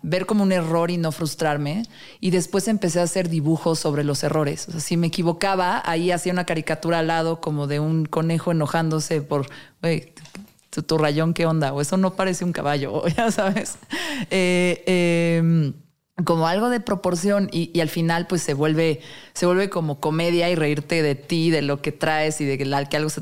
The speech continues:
salió mal y luego vuelves a intentar y, y da igual. Yo creo que es momento de empezar con el ejercicio.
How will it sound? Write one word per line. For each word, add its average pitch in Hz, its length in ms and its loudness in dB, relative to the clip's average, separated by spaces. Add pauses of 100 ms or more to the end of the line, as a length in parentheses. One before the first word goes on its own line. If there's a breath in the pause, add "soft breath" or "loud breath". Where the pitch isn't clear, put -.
(120)
salió 147 300 -2
mal 160 220 0
y 160 40 -2
luego 180 180 0
vuelves 190 280 -2
a - 20 -4
intentar 143 460 0
y, 147 180 -4
y 147 100 -6
da 147 80 -2
igual. 143 300 0 (1600 loud breath)
Yo 214 200 2
creo 285 140 2
que 269 80 -2
es 233 60 2
momento 220 340 4
de 196 40 2
empezar 180 260 0
con 185 120 0
el 160 80 2
ejercicio. 143 500 -4